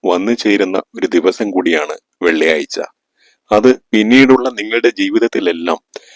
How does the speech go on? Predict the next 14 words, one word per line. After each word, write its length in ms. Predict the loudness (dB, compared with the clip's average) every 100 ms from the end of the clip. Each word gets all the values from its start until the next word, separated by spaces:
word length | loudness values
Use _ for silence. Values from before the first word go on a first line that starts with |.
| -20 _ -2
വളരെ 380 | 2 4 6
വലിയ 360 | 6 4 2 -4 -6 _
മുതൽക്കൂട്ടായി 640 | -4 0 0 2 2 4 2
മാറുകയും 580 | 2 0 -2 -4 -12 _ _ _ -20 _ -4
നിങ്ങളുടെ 340 | 0 0 2
ജീവിതം 440 | 2 2 2 0 0
തന്നെ 260 | -2 -4 -6 _ -2
വഴിമാറുന്ന 760 | 2 2 2 2 2 -2 -4 -10 _ _
അപ്രതീക്ഷിതമായിട്ട് 920 | -4 2 2 4 2 2 4 4 2 0
ചില 280 | 0 2
സംഭവങ്ങൾ 640 | 2 2 2 2 2 0 -4 -6 _ _
ജീവിതത്തിൽ 500 | -2 2 2 0 -4 -4
സംഭവിക്കുകയും 800 | -2 -2 0 0 0 -4 -6 -6
ചെയ്യും. 260 | -4 -6